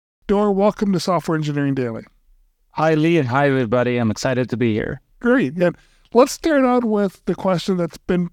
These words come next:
Speaker 1: that's gotten me for a while. I've always pronounced it Scylla D B until I found out recently, you know, Scylla is the more correct pronunciation, but I understand that there's other ways to pronounce it as well, too. What, what's the story behind the name,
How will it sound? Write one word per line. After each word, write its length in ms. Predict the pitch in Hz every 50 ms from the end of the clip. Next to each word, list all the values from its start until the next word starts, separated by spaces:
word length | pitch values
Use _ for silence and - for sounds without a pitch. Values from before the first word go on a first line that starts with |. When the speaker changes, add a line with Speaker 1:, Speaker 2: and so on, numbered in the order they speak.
| _ _ _ _ -
Speaker 1:
that's 600 | 320 392 - 202 190 180 180 170 - - - - _ _ _ _ _ _ _ -
gotten 320 | 233 240 - - 214 214
me 160 | 220 240 233
for 260 | 185 - - 196 185 175
a 60 | 165
while. 420 | 156 147 147 147 143 143 147 - -
I've 180 | 185 202 202 - _ -
always 440 | 175 180 196 220 240 240 240 220 -
pronounced 640 | - - - 202 196 190 185 185 185 170 - - 190
it 180 | 175 160 -
Scylla 560 | - - - - 185 165 165 165 170 165 170
D 240 | 160 147 156 151 147
B 380 | 143 143 139 139 139 139 135 - _ _ _ _ _ _ -
until 400 | 185 160 160 156 - 185 180 175
I 140 | 170 165 160 - - -
found 240 | 185 175 170 165
out 160 | 165 160 160 156
recently, 600 | 160 165 165 - - 165 160 160 156 156 151 160 156
you 160 | 170 165 160
know, 60 | 147
Scylla 420 | - - - 226 208 196 196 196 180
is 220 | 170 165 165 156
the 100 | 156 160
more 180 | 151 151 147 143
correct 360 | - - - 175 170 - -
pronunciation, 880 | - 185 180 185 185 170 - 190 185 190 190 190 170 - - 196 185 175 _ _ _ _ _ _ _ _ _
but 160 | - 208 190 185
I 200 | 180 185 196 202
understand 420 | 208 214 190 - - 226 214 202
that 100 | 214 202
there's 220 | 185 196 185 160
other 240 | 196 196 208 208 202
ways 240 | 190 180 170 156 139
to 80 | - -
pronounce 400 | - 165 156 147 143 139 - -
it 80 | 151
as 160 | 139 131 -
well, 180 | - 147 135 123
too. 220 | - - - 135
What, 200 | 127 156 185 196
what's 280 | - 180 214 233 - -
the 100 | - 226
story 300 | - - 233 214 214 214
behind 380 | 202 208 170 165 180 185 185 180
the 20 |
name, 460 | 170 165 165 165 170 165 170 170 160